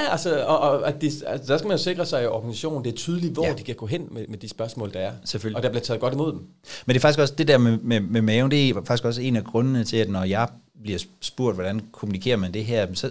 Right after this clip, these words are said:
Speaker 2: så, så plejer jeg at sige, G D P R-folk er rigtig gode til processer og tal, og hvor mange databrud har vi haft og sådan noget, men i virkeligheden, den her sådan anekdotiske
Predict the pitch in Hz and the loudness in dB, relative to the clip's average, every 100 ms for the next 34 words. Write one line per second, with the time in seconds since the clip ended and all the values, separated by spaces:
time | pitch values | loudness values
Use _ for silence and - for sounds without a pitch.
0 | 95 - 135 120 101 - - - 120 117 | -8 0 4 4 2 -4 -10 -2 0 2
1 | - 123 117 - _ _ _ _ _ _ | 0 -2 -4 -12 _ _ _ _ _ _
2 | _ _ _ _ _ _ _ 127 110 127 | _ _ _ _ _ _ _ -2 2 2
3 | 131 117 98 117 127 123 120 - 110 92 | 4 2 0 -2 -2 -2 0 0 0 0
4 | - - - - - _ - 95 - 107 | -2 -16 -20 -20 -20 _ -8 -6 -2 -2
5 | 117 - 113 110 - 85 80 78 - 95 | -2 -2 -2 -4 -4 -4 -4 -4 -4 -2
6 | 101 107 101 95 85 90 101 101 110 107 | -2 -4 -6 -6 -6 -6 -4 -4 -6 -8
7 | 92 98 95 85 101 117 101 113 101 101 | -12 -12 -12 -6 -6 -4 -4 -2 0 0
8 | 104 104 135 143 113 113 101 90 - - | -2 0 0 0 0 0 0 -4 -12 -20
9 | - - 123 123 104 123 123 113 110 - | -8 -4 0 0 0 -2 -2 -2 -2 -4
10 | - 139 139 101 95 - 78 | -6 -6 -6 -8 -8 -6 -8